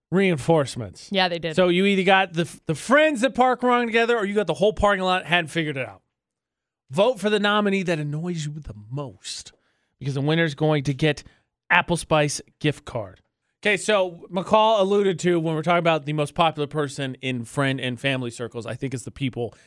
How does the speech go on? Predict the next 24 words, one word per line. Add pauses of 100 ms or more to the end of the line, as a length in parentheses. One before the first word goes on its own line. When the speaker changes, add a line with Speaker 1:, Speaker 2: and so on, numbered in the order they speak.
(160)
Speaker 1:
that
download
movies
or
video
or
shows (300)
onto
hard
drives. (260)
McCall
said, (200)
"Eh, (260)
I
don't
really
have
a
ton
of
options,
but
it's
okay